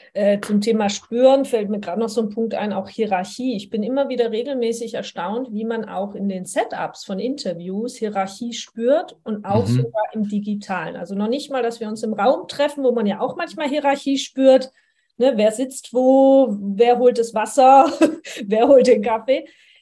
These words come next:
Speaker 1: Ey, digital bin ich immer wieder fasziniert, wie eine Stimmung sich ändert, je nachdem, wer dabei ist. Und auch
Speaker 2: Ja.
Speaker 1: das ist so ein Beispiel für Spiegel von innen, Spiegel nach, äh, oder Visitenkarte nach außen. Klar, wenn die Firma sehr hierarchisch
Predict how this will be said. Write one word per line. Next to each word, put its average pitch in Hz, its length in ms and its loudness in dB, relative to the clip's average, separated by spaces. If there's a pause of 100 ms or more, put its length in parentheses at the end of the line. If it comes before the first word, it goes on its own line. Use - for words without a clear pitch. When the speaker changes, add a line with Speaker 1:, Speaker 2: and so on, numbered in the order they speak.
(120)
Speaker 1:
Ey, 214 360 -14
digital 226 560 -6
bin 240 120 -6
ich 247 160 -8
immer 294 240 0
wieder 277 220 2
fasziniert, 240 680 -2
wie 214 140 -2
eine 214 200 -4
Stimmung 254 460 -2
sich 220 260 -8
ändert, 214 320 -2
je 202 140 -6
nachdem, 196 420 -6
wer 185 140 -6
dabei 185 420 -6
ist. 185 320 -14 (320)
Und 208 160 -2
auch 196 80 -2
Speaker 2:
Ja. 196 60 0
Speaker 1:
das 254 200 0
ist - 140 -20
so 240 100 0
ein 214 120 -2
Beispiel 202 500 -4
für 202 180 -8
Spiegel 233 460 -2
von 220 220 -6
innen, 233 240 -6
Spiegel 220 400 -8
nach, 208 240 -10
äh, 196 200 -6
oder 190 140 -6
Visitenkarte 202 760 -4
nach 175 200 -8
außen. 202 520 -6 (920)
Klar, 262 260 4
wenn 202 140 0
die 208 80 0
Firma 254 340 2
sehr 226 280 0
hierarchisch 208 760 0